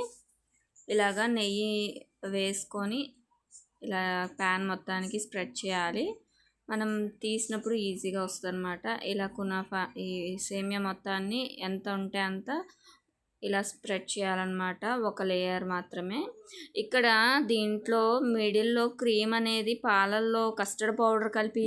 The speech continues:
చిక్కబడిచినాక వేస్తారు. కానీ నేను ఏం చేస్తున్నానంటే పాలు నేను కోవాలా చేశానన్నమాట. పాలనే బాగా దగ్గర పెట్టేసేసి వా-, పంచదార అనేది వేయకుండా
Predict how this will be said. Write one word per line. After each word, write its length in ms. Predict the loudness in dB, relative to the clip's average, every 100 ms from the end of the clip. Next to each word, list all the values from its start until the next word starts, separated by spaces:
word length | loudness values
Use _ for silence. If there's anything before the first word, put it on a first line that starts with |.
| 4 2 0
చిక్కబడిచినాక 1000 | -2 0 2 4 4 2 -2 -2 -2 -2
వేస్తారు. 840 | 2 4 4 2 -2 0 2 2 0 0 -6 -16 -16 2
కానీ 240 | 4 4 4
నేను 260 | 2 2 2
ఏం 200 | 0 0
చేస్తున్నానంటే 800 | 0 0 0 0 0 0 -4 -2
పాలు 460 | 2 6 6 4 4 2
నేను 340 | 2 0 0 0 0 0 -2 -6 _ _ _ _ -20 _ _ _ 2
కోవాలా 420 | 6 6 6 4
చేశానన్నమాట. 800 | 4 2 2 0 2 0 0 0 -2 2
పాలనే 520 | 4 4 2 0 -2 -2 -6 -10 _ _ _ _ _ -20 _ _ _ _ -12
బాగా 340 | -2 2 4
దగ్గర 360 | 4 4 4 0
పెట్టేసేసి 760 | 2 0 2 2 2 0 0 -2 0
వా-, 220 | 2 2 2 -2
పంచదార 480 | 0 0 2 2 4
అనేది 240 | 2 2 2
వేయకుండా 540 | 2 0 -2 0